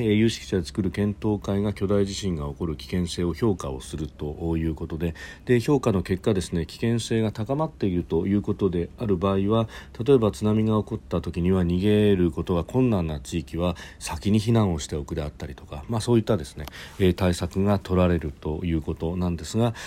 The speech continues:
まあ、あー、今回の地震の後の、まあ、気象庁の臨時の記者会見、えー、夜中の一時過ぎに行われました。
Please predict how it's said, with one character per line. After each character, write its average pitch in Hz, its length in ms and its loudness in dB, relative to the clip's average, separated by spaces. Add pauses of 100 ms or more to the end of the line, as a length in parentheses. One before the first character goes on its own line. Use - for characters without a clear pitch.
(220)
ま 127 100 6
あ、 120 60 8
あ 117 480 8
ー、 - 20 4
今 120 220 2
回 90 180 2
の 90 460 2
地 90 100 -6
震 101 180 0
の 101 120 2
後 90 180 -4
の、 80 240 -4
ま 98 80 -2
あ、 87 60 -2
気 - 80 -8
象 104 140 2
庁 87 120 -2
の 78 100 -4
臨 87 140 0
時 85 100 -4
の 87 80 0
記 - 80 -8
者 101 120 -2
会 87 220 -2
見、 73 280 -6
え 87 280 2
ー、 - 20 2
夜 87 120 2
中 101 220 2
の 98 140 2
一 117 280 -2
時 113 80 -4
過 - 80 -4
ぎ 135 120 2
に 95 120 2
行 85 160 -4
わ 90 120 0
れ 92 80 0
ま 90 100 -2
し 87 80 -10
た。 78 140 -2